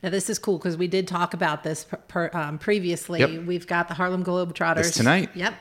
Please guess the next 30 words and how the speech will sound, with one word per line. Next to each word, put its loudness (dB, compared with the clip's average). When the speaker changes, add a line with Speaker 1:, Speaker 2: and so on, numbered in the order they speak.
Speaker 1:
the -6
twenty -4
twenty-three -6
World -6
Tour. -2
Um, 2
that's -2
coming -2
out 0
tonight -2
from -4
six -4
to -2
nine. -2
Um, 0
tickets -4
are -2
between -2
twenty-five 2
and 0
seventy-five 0
dollars 0
at -2
Shenandoah -2
University. -4
Speaker 2:
Mm-hmm. 0
Speaker 1:
So -8
that's -2
super -4
exciting. -4